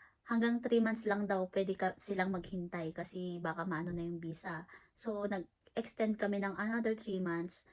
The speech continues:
Dapat yun, April na kami makakaalis. Nag-extend kami ng another three months, April, May, June, July. Sabi namin, "Pwede bang July na lang?" Kasi kailangan pa namin mag-ipon kasi kulang pa nga talaga yung pera namin. Isipin nyo naman,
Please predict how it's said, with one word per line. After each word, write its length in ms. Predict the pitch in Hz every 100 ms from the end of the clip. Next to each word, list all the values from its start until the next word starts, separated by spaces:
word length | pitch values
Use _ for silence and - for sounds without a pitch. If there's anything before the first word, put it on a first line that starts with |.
| _
Dapat 300 | 202 202 220 220
yun, 140 | 208
April 400 | 190 196 202 196
na 80 | 185
kami 220 | 190 190
makakaalis. 680 | 180 175 175 143 180 175 -
Nag-extend 680 | 196 - - 226 - 247 240
kami 160 | 233 220
ng 80 |
another 400 | 196 208 202 202
three 220 | 196 - 185
months, 180 | 180
April, 400 | 185 190 208 208
May, 300 | 214 190 185 180
June, 220 | 180 180
July. 400 | 185 170 160 175 - _ _ - _ - -
Sabi 240 | - 208 208
namin, 240 | 202 214
"Pwede 240 | 226 226
bang 240 | 220 220 220
July 340 | 214 202 180 180
na 140 | 170
lang?" 260 | 165 170 175
Kasi 460 | - - 180 165 - - _ _ -
kailangan 400 | 196 190 196 190
pa 80 |
namin 320 | 190 185 185 185
mag-ipon 560 | 185 190 - 202 190
kasi 240 | 190 202 202
kulang 320 | 202 202 196
pa 80 | 180
nga 200 | 185 175
talaga 200 | 170 175
yung 160 | 190
pera 240 | 190 175 170
namin. 280 | 165 170 175
Isipin 360 | 226 202 202
nyo 120 | 196 180
naman, 400 | 175 175 175